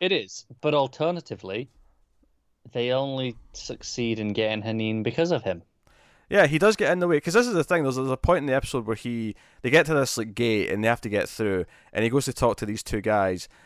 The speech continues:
Speaker 2: and I was like, "Are we really gonna trust him to go and talk to these two guys?" Especially when we see him cocking his gun before he goes off.
Speaker 1: And
Speaker 2: And
Speaker 1: then you just immediately hear gunshots.
Speaker 2: Yeah,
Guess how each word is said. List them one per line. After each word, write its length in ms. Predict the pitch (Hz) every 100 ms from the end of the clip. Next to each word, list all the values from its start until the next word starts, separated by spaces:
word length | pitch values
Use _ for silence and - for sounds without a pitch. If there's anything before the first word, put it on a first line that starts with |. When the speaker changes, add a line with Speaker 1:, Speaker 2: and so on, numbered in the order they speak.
| _ - -
Speaker 2:
and 280 | 113 117 117 -
I 120 | - 160
was 180 | 175 165
like, 200 | 156 - _ _ -
"Are 80 |
we 80 | 202
really 220 | 381 359
gonna 160 | 294 247
trust 320 | - 208 -
him 80 | 214
to 40 |
go 100 | -
and 60 | 170
talk 180 | 165 151
to 80 | 156
these 160 | 147
two 120 | - 143
guys?" 440 | 135 139 160 -
Especially 380 | - - 196 202
when 80 | 180
we 80 | 151
see 160 | -
him 80 | 156
cocking 380 | 139 147 - 131
his 100 | 113
gun 240 | 113 113
before 280 | 139 143 127
he 60 | 123
goes 140 | 117
off. 320 | 120 131 160 - - - - -
Speaker 1:
And 180 | 131 135
Speaker 2:
And 80 | 120
Speaker 1:
then 60 |
you 100 | 113 107
just 140 | - -
immediately 680 | 123 127 123 117 120 117
hear 200 | 110 117 104
gunshots. 520 | 113 110 107 95 -
Speaker 2:
Yeah, 200 | - 131